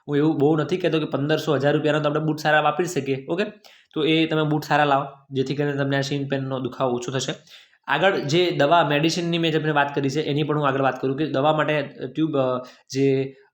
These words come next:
અ, તેલ મેં વાત કરું છું, તો આગળનું તેલ કેવું બનાવી શકાય એની હું જ તમને વાત કરીશ કે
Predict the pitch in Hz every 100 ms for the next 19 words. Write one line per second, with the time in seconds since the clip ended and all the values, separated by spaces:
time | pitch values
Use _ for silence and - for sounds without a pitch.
0 | 131 131 - - 175 196 170 165 147 -
1 | - 123 117 117 127 147 139 156 160 165
2 | 202 190 175 170 156 143 143 123 117 -
3 | - 156 156 143 131 135 135 123 - 147
4 | - - - _ 156 170